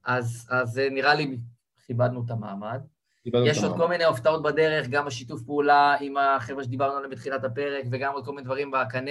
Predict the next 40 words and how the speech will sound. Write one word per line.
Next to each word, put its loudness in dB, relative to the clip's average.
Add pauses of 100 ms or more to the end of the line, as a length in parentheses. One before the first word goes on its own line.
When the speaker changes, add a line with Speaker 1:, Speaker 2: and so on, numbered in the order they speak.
(120)
Speaker 1:
וגם -2
יש -8
לנו -4
אורח 6 (420)
שתכננו -4
לארח 6
אותו -4
לפני -6
שבועיים, 4
אבל -2
קרו -8
כל -4
מיני -4
סיבות, -8
ובעזרת -4
השם -8
אולי -2
בשבוע -2
הבא. 0 (640)
Speaker 2:
אגב, 6
יש 6
Speaker 1:
אה, 8
Speaker 2:
לנו, 12
אה, 10
מאזין 8
לפוד 6
שקוראים -4
לו -2
כוכב 4 (140)
כהן, 4 (600)
ששלח 2
לי 2
תמונה 0
של -2 (120)
חולצה 0
של -2
דור 2
פרץ, 4
ארבעים 0
ושתיים, 0